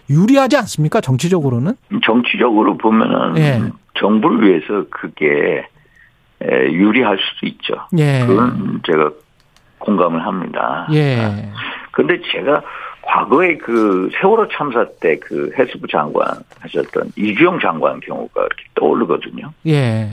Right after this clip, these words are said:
Speaker 2: 이주영 장관 같은 경우에 장관 임명을 받고 한 달 후에 세월호 참사가 있었습니다.
Speaker 1: 음.
Speaker 2: 근데 이분은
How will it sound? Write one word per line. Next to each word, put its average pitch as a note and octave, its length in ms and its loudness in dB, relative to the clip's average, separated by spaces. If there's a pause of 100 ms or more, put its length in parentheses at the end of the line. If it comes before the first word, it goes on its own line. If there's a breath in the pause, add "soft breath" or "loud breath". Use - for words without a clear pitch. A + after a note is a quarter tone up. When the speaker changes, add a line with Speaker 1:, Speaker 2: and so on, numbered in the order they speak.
(240)
Speaker 2:
이주영 F#3 360 2
장관 A2 360 0
같은 - 320 -4
경우에 F2+ 440 -2 (600 loud breath)
장관 B2+ 320 2
임명을 A2 640 2
받고 - 760 -2
한 E3 400 -2
달 D#3 160 0
후에 B2 400 4
세월호 B2+ 260 2
참사가 C3+ 400 -2
있었습니다. - 720 -6 (100)
Speaker 1:
음. A#2+ 460 -4 (460)
Speaker 2:
근데 D3+ 520 2
이분은 C#3+ 520 0